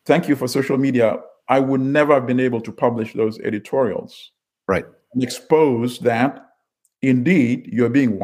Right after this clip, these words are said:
Speaker 1: watched, you're being monitored, and they can decide when to intervene. I had suspected these things, but now I know for a fact how this country operates.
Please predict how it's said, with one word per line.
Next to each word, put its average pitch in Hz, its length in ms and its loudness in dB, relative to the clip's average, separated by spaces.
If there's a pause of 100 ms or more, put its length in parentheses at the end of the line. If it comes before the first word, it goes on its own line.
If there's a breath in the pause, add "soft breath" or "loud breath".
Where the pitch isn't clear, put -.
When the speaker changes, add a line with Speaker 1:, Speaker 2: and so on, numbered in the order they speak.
Speaker 1:
watched, - 340 -8 (480)
you're 120 160 0
being 123 240 2
monitored, 127 640 0 (340)
and 117 140 -2
they 117 80 0
can 113 180 0
decide 120 480 0
when 110 160 -4
to - 160 -16
intervene. 117 680 -4 (580)
I 117 100 0
had 113 140 -2
suspected 165 540 0
these 127 180 -4
things, 123 360 -2 (320)
but 123 160 0
now 151 140 4
I 135 80 4
know 131 180 2
for 123 140 -4
a 104 40 -2
fact 98 480 -8 (480)
how 123 200 0
this 113 200 -6
country 110 380 -8
operates. - 600 -8